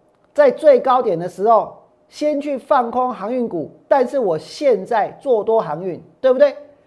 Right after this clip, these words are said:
而在航运股跌下来之后，我是不是跟大家讲过，有一堆人，一堆股票老师，他们弃船逃生，搭上了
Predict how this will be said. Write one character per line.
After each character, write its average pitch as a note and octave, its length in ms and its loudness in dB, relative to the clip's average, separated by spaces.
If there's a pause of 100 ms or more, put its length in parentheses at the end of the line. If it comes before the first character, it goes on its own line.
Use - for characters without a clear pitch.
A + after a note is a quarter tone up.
(160)
而 B3+ 160 2
在 D#4 180 4
航 A3 320 -4
运 A3+ 140 -4
股 A3 160 0
跌 G3+ 320 0
下 C4 160 -4
来 G3+ 120 0
之 A3 220 -4
后， A3+ 240 -2 (300)
我 D#3+ 80 -10
是 - 100 -10
不 A#3 80 0
是 A3+ 60 4
跟 A#3+ 160 0
大 A#3 100 0
家 A3+ 140 2
讲 D#3+ 200 -8
过， G3 320 -2 (220)
有 E3 220 -4
一 B3 180 -8
堆 B3 260 -2
人， D#3 320 -4 (360)
一 B3+ 120 -6
堆 B3+ 200 0
股 B3+ 160 -10
票 A3 120 0
老 F3+ 120 0
师， G#3 360 -2 (220)
他 A#3 100 -8
们 A3 280 -4
弃 C4+ 420 -6
船 D#3+ 420 -8 (400)
逃 F3+ 360 -2
生， A#3+ 400 -2 (420)
搭 B3 240 0
上 B3 300 -4
了 F#3 200 -2